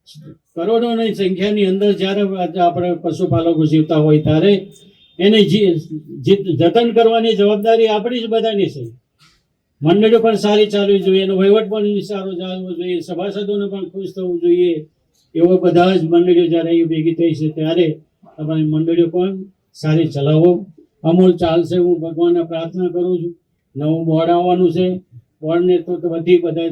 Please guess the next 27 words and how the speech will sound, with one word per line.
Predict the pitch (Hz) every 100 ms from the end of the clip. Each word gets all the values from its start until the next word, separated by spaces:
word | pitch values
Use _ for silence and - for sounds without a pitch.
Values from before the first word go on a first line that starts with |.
| 165
વતી | 160 160 160
હું | 165 156
ખાતરી | 156 151 165
આપું | 160 160 175
છું | 160 180 170 123 _ _ _ _
કે | 170
સારો | 156 160 165 175
વહીવટ | 160 165 165 160
બને. | 156 165 202 185 127 - _ _
એમાં | 156 156
ચોક્કસ | 156 156 175 151
મારું | 151 143 156
પણ | 151
સમર્થન | 139 156 151 151 151
રહેશે, | 147 143 147
એમાં | 139 131
કોઈ | 143
બેમત | 139 147 151 147
નથી. | 156 151 160 - - _ _
હું | 156
પણ | 160 170 165 156
બહાર | 131 147 165
રહીને | 160 160 165
પણ | 165 160
માર્ગદર્શન | 151 147 147 151 151 151
આપવા | 151 151
માટે | 151 151